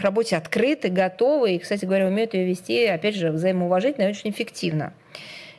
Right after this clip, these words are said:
Это подтвердил в ходе недавнего интервью агентству тасс и генеральный секретарь О Д К Б Имангули Тасмагамбетов, и, м, его предшественники неоднократно демонстрировали,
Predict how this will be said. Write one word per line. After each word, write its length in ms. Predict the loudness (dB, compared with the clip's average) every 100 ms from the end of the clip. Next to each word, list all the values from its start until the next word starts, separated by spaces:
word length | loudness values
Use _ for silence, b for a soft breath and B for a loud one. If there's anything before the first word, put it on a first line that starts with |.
| _
Это 80 | -4
подтвердил 380 | -2 0 2 0
в 60 | 2
ходе 180 | 0
недавнего 440 | 0 0 0 2 0
интервью 320 | 2 2 4
агентству 600 | 2 2 -2 0 2 2
тасс 340 | 2 -2 -2
и 20 | -2
генеральный 420 | 2 2 2 0
секретарь 500 | 0 -2 0 2 2
О 40 |
Д 120 | 0
К 180 | 0 -2
Б 380 | 0 0 -2 -6 -8
Имангули 880 | 0 2 2 2 0 2 2 0 -4 B B B -16
Тасмагамбетов, 920 | -8 -4 -2 0 0 0 0 -6 -10
и, 400 | -8 -4 -4 -4
м, 960 | -6 -10 -12 -12 -12 -12 -12 -12 -12 -16 _
его 180 | -8 -6
предшественники 800 | -6 -4 -2 0 0 0 -2 0
неоднократно 540 | -2 0 0 0 -2 -2
демонстрировали, 960 | -2 -2 -2 -2 0 0 0 0 -2